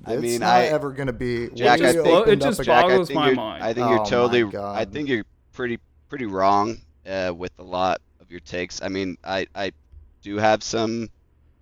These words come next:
Speaker 1: anger towards Embiid, and, like, yeah, I, I do want him to perform better, but what you're saying is a bit outlandish. I don't know if you're trying to get a rise out of us, but, uh,
Speaker 3: No, I don't
Speaker 1: it's
Speaker 3: understand.
Speaker 1: sorry, it's,
Speaker 3: Okay.
Speaker 1: it's happy-go-lucky
Speaker 3: He
Speaker 1: with
Speaker 3: was
Speaker 1: the fucking Warriors
Speaker 3: twenty twenty,
Speaker 1: and
Speaker 3: twenty twenty-one.
Speaker 1: you have your
Speaker 3: I looked
Speaker 1: core.
Speaker 3: at that playoffs, and I was like,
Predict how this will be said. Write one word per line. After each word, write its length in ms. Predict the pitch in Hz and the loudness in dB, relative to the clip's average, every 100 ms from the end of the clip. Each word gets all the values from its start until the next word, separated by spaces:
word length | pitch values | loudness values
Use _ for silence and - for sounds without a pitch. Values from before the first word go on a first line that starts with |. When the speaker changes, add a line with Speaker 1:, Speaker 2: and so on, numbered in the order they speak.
| - | -16
Speaker 1:
anger 320 | 104 113 110 | -10 -8 -6
towards 400 | 113 113 110 101 | -8 -8 -8 -8
Embiid, 420 | 104 107 110 113 104 | -10 -8 -4 -4 -4
and, 100 | 80 | -10
like, 160 | 78 _ | -14 _
yeah, 180 | 85 90 | -12 -10
I, 100 | - 98 | -10 -14
I 40 | |
do 200 | _ 95 | _ -16
want 140 | 104 | -14
him 60 | 127 | -14
to 120 | - | -16
perform 440 | - 95 - 104 98 | -20 -20 -16 -14 -8
better, 200 | 92 98 | -8 -8
but 200 | 90 80 | -10 -12
what 200 | 98 92 | -8 -8
you're 120 | 95 | -8
saying 500 | - 101 95 90 104 _ _ _ _ - | -6 -4 -2 -4 -8 _ _ _ _ -14
is 300 | 98 90 - | -12 -10 -12
a 80 | 92 | -10
bit 260 | 110 113 | -6 -2
outlandish. 760 | 95 92 92 107 139 190 - - | 0 0 0 -2 -2 -4 -4 -6
I 80 | 95 | -6
don't 100 | 92 | -6
know 60 | 92 | -6
if 80 | |
you're 60 | - | -8
trying 200 | - 95 | -8 -6
to 40 | |
get 120 | 90 76 | -6 -8
a 40 | |
rise 420 | 80 82 87 107 120 | -12 -10 -8 -2 -2
out 140 | 131 | -2
of 80 | 143 | -2
us, 260 | 151 - - _ | -6 -6 -14 _
but, 340 | - 92 92 - _ _ _ _ | -10 -8 -10 -12 _ _ _ _
uh, 260 | 98 92 85 | -6 -2 0
Speaker 3:
No, 220 | - 262 - | 4 4 2
I 100 | 180 | 0
don't 280 | 240 233 220 | 2 2 0
Speaker 1:
it's 60 | |
Speaker 3:
understand. 260 | 180 214 220 139 | 0 0 2 6
Speaker 1:
sorry, 240 | 139 143 139 | 6 6 4
it's, 180 | - - | 0 0
Speaker 3:
Okay. 180 | 139 98 | -2 -4
Speaker 1:
it's 140 | 120 | -10
happy-go-lucky 840 | 131 120 127 117 113 110 117 - 110 | -4 -4 -2 -4 -4 -2 -4 -4 -4
Speaker 3:
He 80 | 180 | 0
Speaker 1:
with 80 | |
Speaker 3:
was 160 | 175 160 | 0 -2
Speaker 1:
the 60 | - | -10
fucking 260 | 110 - 104 | -14 -12 -8
Warriors 180 | 104 123 | -2 2
Speaker 3:
twenty 260 | 220 247 | 2 2
twenty, 280 | 196 185 185 | -2 -2 -2
Speaker 1:
and 80 | 180 | -4
Speaker 3:
twenty 280 | - 170 175 | -2 -2 -2
twenty-one. 640 | - 185 180 165 143 139 139 | -4 -2 0 0 -2 -2 -4
Speaker 1:
you 60 | |
have 40 | 127 | -4
your 100 | 151 | -2
Speaker 3:
I 40 | |
looked 280 | 151 156 - | 0 0 -4
Speaker 1:
core. 80 | 165 | -4
Speaker 3:
at 60 | |
that 220 | 151 143 | -2 -4
playoffs, 460 | - 131 127 127 - | -4 -2 0 -2 -8
and 120 | - | -8
I 40 | 131 | -6
was 160 | 131 131 | -6 -6
like, 280 | 127 123 | -6 -8